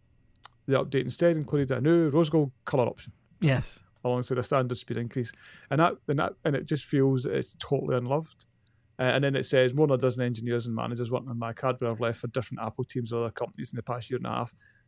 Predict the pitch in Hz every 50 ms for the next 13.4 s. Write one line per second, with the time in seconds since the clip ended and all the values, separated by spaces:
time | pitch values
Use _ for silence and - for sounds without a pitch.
0 | _ _ _ _ - 151 147 160 175 180 180 160 131 - - 139 131 - - 185
1 | 180 170 147 127 - - 160 160 - - - 175 165 165 170 160 - 170 151 -
2 | - 143 117 - - - - - - _ _ _ _ _ _ _ _ _ _ _
3 | _ _ _ _ _ _ - 143 135 135 135 131 131 131 131 127 123 131 117 123
4 | 135 143 151 151 147 143 131 143 135 123 120 127 127 127 123 - - _ _ _
5 | - 170 - 160 143 131 131 135 131 127 120 120 123 123 139 - - 156 131 -
6 | 143 127 131 127 120 117 - _ - 127 120 120 123 117 - - 120 123 131 139
7 | - 147 151 - 143 139 131 123 127 123 120 - - 123 120 120 127 135 135 156
8 | 143 143 165 151 139 123 - - - 127 123 117 131 131 135 127 - 135 - 127
9 | 123 113 120 120 131 131 123 123 - - 131 117 117 117 113 113 113 113 113 110
10 | - _ _ _ _ _ _ _ _ _ _ _ _ _ - - - 127 123 -
11 | - 123 - 131 123 - 131 - - - 127 - - - - - 120 113 - -
12 | 123 117 120 117 127 127 123 - - 123 113 117 120 117 120 113 110 120 123 123
13 | 127 139 151 143 131 - -